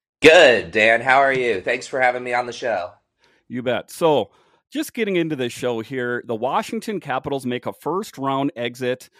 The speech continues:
Speaker 2: We'll talk about that in the show. Then later, we're gonna talk about the goalie situation. This seems like a situation that should have taken care of itself, but it made itself apparent in the playoffs that they were ill-prepared.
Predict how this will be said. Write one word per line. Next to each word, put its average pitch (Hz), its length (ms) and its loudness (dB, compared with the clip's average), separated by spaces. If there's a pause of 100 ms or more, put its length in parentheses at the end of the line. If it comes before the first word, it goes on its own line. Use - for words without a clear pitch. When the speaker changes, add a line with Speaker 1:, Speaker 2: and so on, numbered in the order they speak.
(160)
Speaker 2:
We'll 101 80 -6
talk 127 300 -6
about 120 240 -2
that 127 200 -2
in 127 140 -2
the 127 80 -4
show. 135 420 -4
Then 185 200 0
later, 175 340 -2
we're 180 80 -4
gonna 156 180 -2
talk 151 420 -2
about 131 320 -2
the 131 120 -6
goalie 143 420 -2
situation. 147 840 -6 (360)
This 202 120 -4
seems 277 240 -4
like 277 160 -2
a 180 60 -4
situation 160 880 -4
that 123 160 -4
should 214 160 -6
have 214 120 -8
taken 151 340 -4
care 127 240 -6
of 135 100 -6
itself, 139 540 -4
but 110 180 -2 (400)
it 120 140 -4
made 156 180 -4
itself 151 400 -4
apparent 170 520 -6
in 175 80 -6
the 175 100 -6
playoffs 135 560 -4
that 113 140 -8
they 113 100 -4
were 113 260 -6
ill-prepared. 135 800 -6